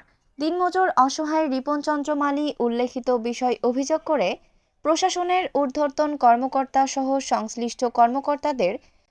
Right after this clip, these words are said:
সুদৃষ্টি কামনা করে ন্যায়ের পক্ষ থেকে সঠিক সুষ্ঠু বিচারের দাবি জানিয়ে তাদের উপর করা অন্যায়ের প্রতিকার চেয়ে তাদের জানমালের নিরাপত্তা চেয়ে দুই হাজার চব্বিশ সালের বারোই ডিসেম্বর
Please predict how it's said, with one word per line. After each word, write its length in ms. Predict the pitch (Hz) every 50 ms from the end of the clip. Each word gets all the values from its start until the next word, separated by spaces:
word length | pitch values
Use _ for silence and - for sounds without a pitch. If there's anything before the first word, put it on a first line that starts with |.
| _ _ _ -
সুদৃষ্টি 580 | - 302 302 294 311 349 330 - - 359 349
কামনা 400 | 339 311 277 269 269 285 285 285
করে 320 | 269 294 285 277 285 294 285
ন্যায়ের 300 | 262 240 226 226 233 233
পক্ষ 320 | - 254 254 - - 285
থেকে 360 | 277 - 294 - - 180 175 196 - _ _ _ _ _ _ _
সঠিক 460 | - - - 330 320 311 - 381 370 -
সুষ্ঠু 380 | - 359 349 - - 359 349
বিচারের 500 | 320 330 302 277 - 302 294 302 302 254
দাবি 280 | 240 254 240 233 247 277
জানিয়ে 440 | 262 302 302 294 302 302 247 190 190
তাদের 360 | - 214 214 214 233 233 226 -
উপর 280 | 254 240 - 254 247 240
করা 260 | - 247 233 240 226
অন্যায়ের 400 | - 233 247 247 262 294 320 330
প্রতিকার 440 | - 330 330 - 330 294 - 330 330 320
চেয়ে 340 | - - 302 214 190 214 320 - _ _ _ _ _ _ _ -
তাদের 340 | - 254 269 262 330 339 285
জানমালের 540 | 330 330 320 320 320 320 320 320 330 320
নিরাপত্তা 520 | 302 285 277 285 277 - 302 294 - 302 302
চেয়ে 260 | 294 - 302 320 339
দুই 160 | 302 330 302
হাজার 280 | 285 285 269 262 254 247 -
চব্বিশ 420 | - 247 240 233 240 277 262 -
সালের 300 | - 285 277 277 285 277
বারোই 300 | 233 233 226 220 240 262
ডিসেম্বর 560 | 262 269 285 - - 302 302 277 233 180 165